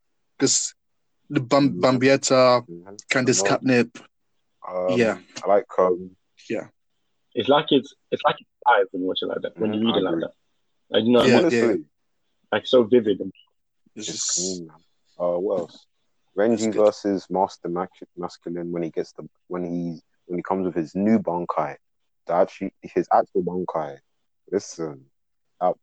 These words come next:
Speaker 2: that
Speaker 1: <sighs>
Speaker 2: was, listen, the new
Speaker 1: 'Cause the
Speaker 2: thing,
Speaker 1: old Bankai was
Speaker 2: yeah.
Speaker 1: just trash, honestly.
Speaker 2: Listen, the new thing, yeah. That,
Speaker 1: At that point, the
Speaker 2: that's
Speaker 1: Shikai was better.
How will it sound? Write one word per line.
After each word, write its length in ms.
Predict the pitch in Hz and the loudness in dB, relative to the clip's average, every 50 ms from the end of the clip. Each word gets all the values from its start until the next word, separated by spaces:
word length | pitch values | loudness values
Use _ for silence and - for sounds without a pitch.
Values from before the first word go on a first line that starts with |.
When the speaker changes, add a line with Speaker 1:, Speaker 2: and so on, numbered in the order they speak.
| - - | -8 -6
Speaker 2:
that 20 | |
Speaker 1:
<sighs> 460 | - 92 90 - - - - - - - | -2 -2 0 0 0 0 0 0 -2 -2
Speaker 2:
was, 260 | - - - - _ _ _ _ _ _ _ _ _ _ _ _ _ _ _ _ | -4 -8 -14 -20 _ _ _ _ _ _ _ _ _ _ _ _ _ _ _ _
listen, 440 | 85 92 - - - 85 78 76 71 _ - - _ | -8 -8 -8 -8 -12 -16 -16 -18 -20 _ -20 -14 _
the 100 | 87 85 | -10 -8
new 240 | 85 90 98 104 - | -6 -4 -6 -4 -2
Speaker 1:
'Cause 240 | - 135 110 113 | 0 0 0 2
the 60 | - - | 2 2
Speaker 2:
thing, 40 | |
Speaker 1:
old 140 | 190 190 156 | 2 2 2
Bankai 280 | 147 151 151 139 147 127 | 2 2 2 4 4 4
was 100 | 120 113 | 4 2
Speaker 2:
yeah. 40 | 123 | 0
Speaker 1:
just 120 | 120 - | -2 -2
trash, 380 | - - 123 110 - - - - - _ _ _ | 0 0 0 0 -2 -4 -8 -10 -14 _ _ _
honestly. 440 | - 120 120 117 - - 214 202 202 _ _ - | -4 -2 -2 -2 -4 -6 -8 -8 -10 _ _ -10
Speaker 2:
Listen, 320 | - - - - - 147 | -10 -10 -10 -12 -16 -14
the 100 | 147 151 | -12 -10
new 200 | 160 90 98 101 | -8 -6 -8 -8
thing, 340 | - - 87 82 78 76 - _ _ _ _ _ _ - | -8 -8 -10 -10 -10 -12 -16 _ _ _ _ _ _ -12
yeah. 240 | 80 78 76 71 - - | -10 -10 -10 -12 -14 -10
That, 120 | - - - | -10 -6 -4
Speaker 1:
At 100 | 113 123 | 0 2
that 140 | - - 185 | 2 4 4
point, 120 | 185 135 131 | 4 4 2
the 40 | 123 | 2
Speaker 2:
that's 100 | - 156 - 139 | 0 0 0 2
Speaker 1:
Shikai 80 | 123 | 2
was 120 | 123 110 - | 2 2 2
better. 300 | - 117 113 107 101 | 2 2 2 2 0